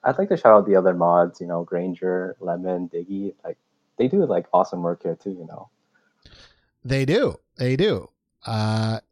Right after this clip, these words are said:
Speaker 2: and as I said, you are one of many, but all very important. You know, one's watching Harry Potter right now, but still in the chat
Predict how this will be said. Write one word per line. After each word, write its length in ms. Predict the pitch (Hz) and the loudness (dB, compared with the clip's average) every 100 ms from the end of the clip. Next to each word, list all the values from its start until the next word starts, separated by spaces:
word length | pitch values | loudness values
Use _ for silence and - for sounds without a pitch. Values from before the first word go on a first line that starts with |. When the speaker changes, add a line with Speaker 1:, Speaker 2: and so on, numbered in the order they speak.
| _ _ _ _ 127 | _ _ _ _ -4
Speaker 2:
and 140 | 120 | -2
as 260 | 127 135 135 | 0 0 0
I 140 | 139 | 0
said, 180 | 175 190 | 0 2
you 120 | 147 | 2
are 100 | 135 | 2
one 260 | 123 135 143 | 2 0 0
of 240 | 131 117 | -2 -4
many, 600 | 120 123 131 170 302 285 - | -4 -2 -2 -2 -4 -8 -8
but 280 | 143 131 - | -4 -4 -4
all 220 | 131 135 151 | -4 -2 0
very 240 | 147 175 | 0 0
important. 460 | 220 107 160 - - _ _ _ _ _ _ _ _ _ _ _ _ _ _ _ _ _ _ _ - | -2 -4 -6 -14 -20 _ _ _ _ _ _ _ _ _ _ _ _ _ _ _ _ _ _ _ -4
You 120 | 113 | -2
know, 180 | 113 147 | 0 0
one's 280 | 135 160 160 | 2 2 2
watching 300 | 170 214 202 | 0 0 0
Harry 140 | 220 | 0
Potter 240 | 208 165 | 2 2
right 160 | 139 123 | 0 0
now, 200 | 117 143 | 0 -2
but 180 | 147 104 | -2 -4
still 540 | - - 240 311 320 | -4 0 2 4 2
in 260 | 233 262 269 | 2 2 2
the 120 | 226 | 0
chat 480 | - 208 175 127 | 0 0 0 -2